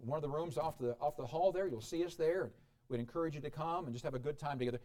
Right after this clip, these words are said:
It lasts an hour, hour fifteen minutes, something like that, and just a good time of fellowship. If you can come join us, I would encourage you to do so. Every year, I come to this particular,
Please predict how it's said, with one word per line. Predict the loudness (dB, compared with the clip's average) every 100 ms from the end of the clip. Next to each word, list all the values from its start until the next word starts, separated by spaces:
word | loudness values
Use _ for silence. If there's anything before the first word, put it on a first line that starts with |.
| 0
It | 4
lasts | 4 2
an | 0
hour, | 2 8 10 10
hour | 8
fifteen | 2 0 -4
minutes, | -4 -2
something | -4 -2
like | -6 -2
that, | -4 -4 -12 -20 -20 -6
and | -2 0 0
just | -2
a | 0
good | 0 0
time | -2
of | 2
fellowship. | 2 2 0 -2 -4
If | -4
you | -4
can |
come | -4 -4
join | -2 -2
us, | -2 -6 -14 -10 2
I | 6
would | 6 4 2
encourage | 0 -2 2 4 4 2
you | 2 2 0 -10 _ _ _ _ -6
to | -2
do | 2 2
so. | 2 -4 -6 -12 _ _ _ _ _ _ -20 -20 -20 _ -20 -20 _ _ _ _ _ -20 -2 6
Every | 8 8 4
year, | 4 6 6 2 -16 _ _ _ _ _ _ -6
I | -2 -2
come | -2 -4 -2
to | -2
this | 0 0
particular, | -2 -4 -2 -2 0 -2